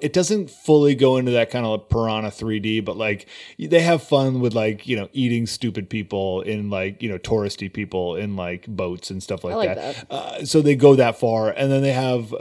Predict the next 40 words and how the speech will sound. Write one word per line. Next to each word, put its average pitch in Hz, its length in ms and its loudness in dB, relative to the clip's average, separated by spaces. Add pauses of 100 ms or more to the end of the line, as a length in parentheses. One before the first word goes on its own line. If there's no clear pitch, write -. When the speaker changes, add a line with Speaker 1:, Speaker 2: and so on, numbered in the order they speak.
Speaker 1:
some 127 180 -4
characters 113 540 0
that 107 280 -4
just - 380 -6
become 117 260 -2
outlandish 104 540 -4
because 104 320 -4
they 107 120 -2
were 107 120 0
in 104 80 -4
the 101 80 -4
last 98 320 -4
movie. 107 240 -4
So 113 160 -4
they, 113 120 0
they 123 260 -2
play 123 580 0
up - 220 -6
the 110 80 -6
humor 117 400 -2
a 117 40 2
little 120 220 0
bit 120 120 -2
more 120 260 2
in 123 100 0
this 123 160 -4
movie, 127 420 0 (300)
and 117 160 -2
it, 107 220 -4
and 110 120 -4
it 101 140 -8
plays 104 300 -4
a 98 40 -6
little 92 160 -6
bit 82 120 -8
better. - 200 -12
Now, 104 200 -4
that 135 240 2
being 123 160 0
said, 117 360 0